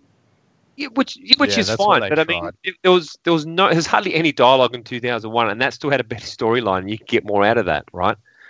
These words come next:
Speaker 1: Whereas this, it's just, yeah, it looked great, but that was it.
Speaker 2: But did you find though, like, Chance, I've, <sighs> like, th-, yeah,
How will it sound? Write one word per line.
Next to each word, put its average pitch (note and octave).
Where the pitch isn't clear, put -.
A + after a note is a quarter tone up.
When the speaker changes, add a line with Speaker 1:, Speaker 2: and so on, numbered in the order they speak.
Speaker 1:
Whereas D3
this, F#3
it's -
just, -
yeah, D3
it B2+
looked C#3+
great, A2
but G#2
that B2+
was G#2+
it. A#2+
Speaker 2:
But -
did -
you F#3
find A#3
though, F3+
like, C3
Chance, -
I've, -
<sighs> -
like, B2
th-, -
yeah, B2+